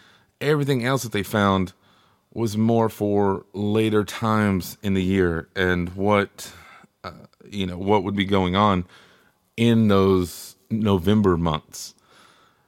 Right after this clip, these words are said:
But then when they look at, like, how the air patterns, the airflow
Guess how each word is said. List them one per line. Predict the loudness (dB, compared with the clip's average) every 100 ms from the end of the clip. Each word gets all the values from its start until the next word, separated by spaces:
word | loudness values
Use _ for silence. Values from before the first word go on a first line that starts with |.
| -4
But | 4 4 4
then | 2
when | 2
they | 2
look | 2 2 2
at, | -2 -2
like, | -8 -8
how | -2 0 2 2 0 0 -4 _ _ _ _ _ _ _ _ _ _ _ -12
the | -4 -2 -2 -4
air | -2 -2
patterns, | 0 0 0 0 -4 -8 -8
the |
airflow | -4 -4 -2 0 0 -2